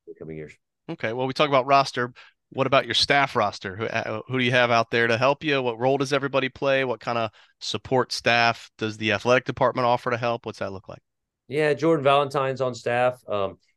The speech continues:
Speaker 1: he was a D two head coach, um, at Ohio Valley University and was very successful there.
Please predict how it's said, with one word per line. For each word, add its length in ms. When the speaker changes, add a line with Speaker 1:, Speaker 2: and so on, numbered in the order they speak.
Speaker 1:
he 180
was 160
a 60
D 200
two 220
head 220
coach, 480
um, 380
at 80
Ohio 280
Valley 300
University 440
and 100
was 120
very 180
successful 500
there. 280